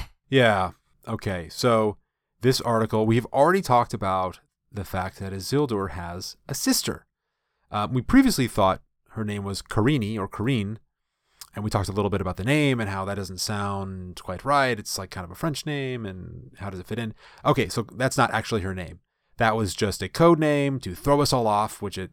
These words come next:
very successfully did. <laughs> Um, so Isildur's sister's name is going to be Iarion. So Eärien should sound familiar. I'm, I'm hitting the E R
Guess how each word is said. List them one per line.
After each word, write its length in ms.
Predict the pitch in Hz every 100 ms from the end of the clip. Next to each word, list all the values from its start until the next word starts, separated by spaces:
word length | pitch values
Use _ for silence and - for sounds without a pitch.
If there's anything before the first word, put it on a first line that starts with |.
| -
very 160 | 98
successfully 480 | 95 - 95 - 90
did. 320 | 101 127 113 - - - - -
<laughs> 60 | - - - - -
Um, 520 | 101 104 101 98 98 110 - -
so 140 | 123
Isildur's 480 | 113 160 156 127 110
sister's 320 | - - 131
name 200 | 117 110
is 100 | 101
going 160 | - 101
to 80 | 92
be 160 | 101 98
Iarion. 560 | 120 139 143 95 80 - _ _ _ _ -
So 280 | 95 87 -
Eärien 720 | 117 107 110 113 110 98 95 - _ _ _ _ _ _
should 260 | - - 95
sound 200 | 98 92
familiar. 580 | 98 98 107 117 123 - _ _ _ -
I'm, 240 | 104 101 95 -
I'm 320 | 123 113 101 _ _ _
hitting 300 | - 151 160
the 180 | 123 -
E 120 | 120 117
R 560 | 113 120 120 117 113